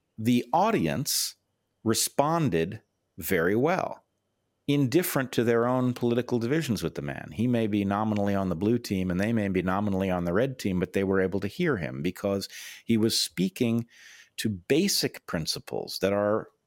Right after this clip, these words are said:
mostly beyond politics. And in some sense, those things resonate with the majority of Americans because they're common sense, right?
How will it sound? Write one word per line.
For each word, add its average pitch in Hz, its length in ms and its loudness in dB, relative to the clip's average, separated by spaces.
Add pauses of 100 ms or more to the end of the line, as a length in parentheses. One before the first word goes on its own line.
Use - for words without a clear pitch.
mostly 160 480 0
beyond 127 540 0
politics. - 800 -6 (500)
And 117 460 -2 (260)
in 120 160 0
some 165 300 2
sense, 135 600 2 (720)
those 120 340 4
things 147 400 2
resonate 113 560 2
with 110 160 -6
the 117 60 0
majority 113 520 0
of 110 100 2
Americans 117 540 0
because - 300 -4
they're 104 80 0
common 110 380 -2
sense, - 580 -6 (1400)
right? 107 340 -2